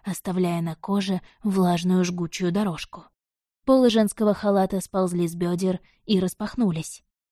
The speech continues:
Ильяна покраснела, когда по её полуобнажённому телу проскользил мужской взгляд.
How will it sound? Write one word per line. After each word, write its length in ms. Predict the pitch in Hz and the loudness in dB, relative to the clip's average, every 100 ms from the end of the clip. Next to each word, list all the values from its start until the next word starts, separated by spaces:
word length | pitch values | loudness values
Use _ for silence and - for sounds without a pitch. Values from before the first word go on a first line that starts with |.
| _ _ | _ _
Ильяна 420 | - 185 190 190 196 | 0 2 4 4 0
покраснела, 600 | - 277 - 214 185 175 | 0 0 0 0 2 0
когда 300 | 190 180 180 | 0 0 0
по 120 | 202 | 2
её 360 | 190 185 180 - - | 2 4 0 -2 -18
полуобнажённому 920 | - 196 180 170 175 170 175 175 175 | -4 0 0 0 0 0 0 0 -2
телу 380 | 175 - 214 214 | -4 -4 -2 -2
проскользил 760 | - 180 - 180 170 180 175 185 - | -4 -8 -4 -4 0 0 -2 -4 -2
мужской 460 | 196 - - 180 | -2 -2 -6 -6
взгляд. 480 | 202 220 175 - | -6 -4 -6 -6